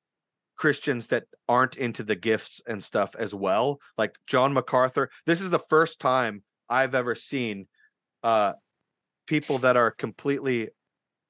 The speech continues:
uh, cessationists, that's the word, that are cessationists and those that are charismatics coming together around something. And they're coming together around Donald Trump,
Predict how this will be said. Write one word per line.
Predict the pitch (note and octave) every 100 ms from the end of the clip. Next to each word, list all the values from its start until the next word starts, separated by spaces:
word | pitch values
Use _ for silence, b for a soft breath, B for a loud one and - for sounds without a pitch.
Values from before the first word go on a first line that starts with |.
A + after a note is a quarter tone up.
| _ _ _ _ _ _ _ _ _ _ _ _ _ _ _ _ _ _ -
uh, | B2+
cessationists, | G#2 C3+ - D#3+ D3+ B2+ F#2+ -
that's | B2+ -
the | -
word, | F#2 E2+ D2+ b b _ _
that | B2+ B2
are | B2
cessationists | - A#2 - D3 - D#3+ D#3 -
and | B2+ B2
those | B2
that | B2+
are | A#2+
charismatics | - A#2 G#2 A2+ A2+ G2+ - - _ _ -
coming | D3 C#3+
together | C3+ A#2+ B2 A#2+ A2+
around | G#2+ G#2+
something. | G2+ G#2 F#2+ G#2 G2 b b
And | D3+
they're | F#3
coming | F3+ F3 F#3 G3+ F#3+
together | D3+ B2+ C#3+ D#3 C3 A#2 - _ _ -
around | C3+ C#3+ C3+ A2
Donald | A#2 B2+ C3 F#2
Trump, | - G2 A2+ E3+